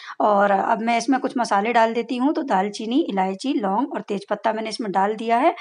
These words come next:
आधी चम्मच कलर के लिए इसमें हम डालेंगे हल्दी, कोई फूड कलर नहीं डालेंगे, हेल्दी तरीके से बनाएंगे। एक चुटकी मैंने इसमें नमक भी डाला है ताकि मीठेपन को बैलेंस करे।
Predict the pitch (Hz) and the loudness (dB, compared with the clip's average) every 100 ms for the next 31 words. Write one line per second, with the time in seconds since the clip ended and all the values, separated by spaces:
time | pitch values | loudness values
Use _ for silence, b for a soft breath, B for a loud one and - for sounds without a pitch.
0 | B B B 240 233 - 233 233 - 226 | B B B 0 2 0 0 0 0 4
1 | 262 285 269 240 214 220 208 202 190 185 | 4 4 -2 -2 -4 -2 -2 0 0 0
2 | 202 240 196 196 247 262 294 320 285 269 | 0 -2 -2 -2 -4 -2 0 0 -4 -2
3 | 262 262 247 247 247 240 262 311 220 202 | 2 2 0 2 2 2 0 0 -2 -2
4 | 208 196 196 208 196 196 190 196 196 202 | -4 -6 -6 -10 -8 -4 -4 -2 -4 -6
5 | B B B B B 311 339 302 277 294 | B B B B B 2 2 -2 -2 0
6 | 262 247 240 247 196 190 185 196 202 196 | 0 0 -2 -2 0 0 -2 -2 -2 0
7 | 220 233 214 214 190 190 214 208 185 302 | 0 0 -2 -2 -4 -4 -4 -4 -2 -2
8 | 220 185 180 185 - 185 185 | -2 -2 -2 -6 -8 -10 -10